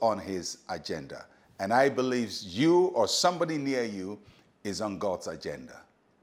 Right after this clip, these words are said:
Let's pray. Say with me, "Heavenly Father, have mercy on those whom the enemy has bound. Bring deliverance to their tortured souls.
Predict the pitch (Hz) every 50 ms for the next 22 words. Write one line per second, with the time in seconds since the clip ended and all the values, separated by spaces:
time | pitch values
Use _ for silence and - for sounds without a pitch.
0 | _ _ _ _ _ _ _ _ - 123 131 117 - - - - 98 71 - -
1 | - _ _ _ _ _ _ _ _ _ _ _ _ _ - - - _ - -
2 | - - 160 165 160 160 127 147 156 156 135 123 151 165 - 160 170 160 156 -
3 | 160 143 143 143 156 165 190 - - - _ _ _ _ _ _ _ _ _ _
4 | _ _ _ _ _ _ _ - - _ - - - - 139 131 127 110 123 139
5 | 165 202 208 - - - - 101 - - - _ _ _ _ _ _ _ _ _
6 | _ _ _ _ _ - - _ _ _ _ _ - 131 127 123 120 104 85 107
7 | 175 196 190 165 117 92 - - - - - - - - _ _ _ _ _ _
8 | _ _ _ _ _ _ - 139 131 131 127 123 120 120 - - 143 156 170 175
9 | 185 180 175 180 180 175 175 147 135 143 127 101 90 82 - 113 98 78 67 60
10 | 57 - - - - _ _ _ _ _ _ _ _ _ _ _ - - - _
11 | _ - - 90 127 139 143 143 147 113 120 117 117 127 165 196 170 190 196 196
12 | 208 208 208 - - - - - - - _ _ _ _ _ _ - _ _ -
13 | 120 110 101 113 107 101 - - - - 170 170 170 170 185 160 160 - - -
14 | - 135 123 120 120 123 127 117 - - - -